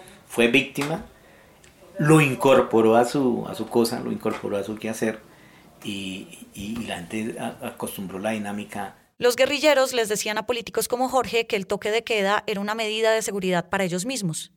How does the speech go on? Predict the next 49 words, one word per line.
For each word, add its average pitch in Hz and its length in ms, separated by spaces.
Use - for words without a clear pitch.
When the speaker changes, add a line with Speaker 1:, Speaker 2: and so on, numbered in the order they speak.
Speaker 2:
Si - 160
desde 208 240
las 185 100
seis 208 160
de 214 80
la 254 120
tarde 196 340
nadie 208 400
salía 220 260
de 214 60
sus - 180
casas, 214 500
era 214 140
más - 180
fácil 233 320
para 220 220
ellos 196 240
descansar 226 640
y 214 80
evitar 190 320
que 196 80
el 208 40
ejército 180 380
los 175 160
atacara. 175 480
Es 208 160
decir, 202 400
el 202 280
E 226 160
L 240 320
N 202 260
obligó 196 400
a 190 60
hacer 190 240
toques 254 340
de 277 100
queda 190 340
como 190 220
una 180 200
táctica - 480
militar. 160 500
Otra 262 240
forma 285 240
de 285 80
control 269 520
eran 180 200
los 196 120
paros 160 260
armados. 240 600